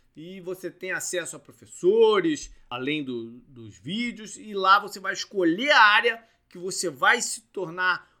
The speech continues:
um super especialista e vai também fazer os cursos pra navegar no resto das áreas de sua empresa. O site é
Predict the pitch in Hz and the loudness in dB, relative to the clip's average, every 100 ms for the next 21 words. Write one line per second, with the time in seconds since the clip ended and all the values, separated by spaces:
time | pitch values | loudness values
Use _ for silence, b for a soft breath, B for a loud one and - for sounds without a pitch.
0 | _ 165 165 - 277 311 247 220 - 220 | _ -10 -10 -2 0 0 -2 -6 -10 -12
1 | - 156 226 277 - 262 b b - 233 | -8 -6 -6 -8 -10 -16 b b -16 -6
2 | 233 233 240 208 220 226 202 185 196 - | -6 -4 -6 -8 -10 -14 -14 -14 -14 -18
3 | 165 190 175 - - _ _ _ - 175 | -20 -18 -20 -20 -20 _ _ _ -12 -10
4 | 175 180 156 151 120 143 147 151 120 123 | -6 -6 -4 -6 -4 -6 -6 -8 -10 -6
5 | 139 135 - 139 123 _ 120 123 117 104 | -6 -8 -14 -18 -18 _ -16 -12 -10 -4
6 | 131 135 120 104 123 - 147 147 - 90 | -2 -2 -6 -12 -18 -18 -16 -16 -16 -20
7 | 76 - _ - 131 - 147 139 - 123 | -20 -20 _ -16 -10 -6 -4 -6 -10 -12
8 | 101 | -12